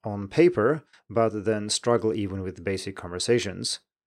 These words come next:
On the other hand, I've also met students who struggle with proficiency tests and don't care much about textbooks, but still are really good at communicating in Chinese. You probably want to be in the second group here if you have to choose,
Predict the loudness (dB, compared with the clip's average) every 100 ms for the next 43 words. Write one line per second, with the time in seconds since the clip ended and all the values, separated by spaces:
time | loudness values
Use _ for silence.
0 | _ _ 0 6 6 6 6 4 4 0
1 | 0 0 0 0 -2 -2 -4 -2 -2 -2
2 | -4 -6 -8 -8 -8 -8 -2 0 2 0
3 | 0 -6 -6 -8 -2 0 0 -4 -6 -2
4 | -2 -2 -4 -10 -10 -8 -8 -8 -12 -16
5 | -10 -8 -6 -6 -8 -8 -8 -6 -2 -2
6 | 0 0 2 -2 -2 -2 0 2 4 4
7 | 2 -2 -4 -2 2 2 2 0 0 0
8 | -2 -10 -8 -6 -8 -10 -12 -10 -10 -10
9 | -8 -8 -8 -10 -12 -16 _ _ _ _
10 | _ 0 2 6 6 10 10 10 4 2
11 | 0 0 0 0 0 2 4 4 2 2
12 | 0 2 2 2 0 -4 -8 -4 -6 -6
13 | -10 -4 0 0 0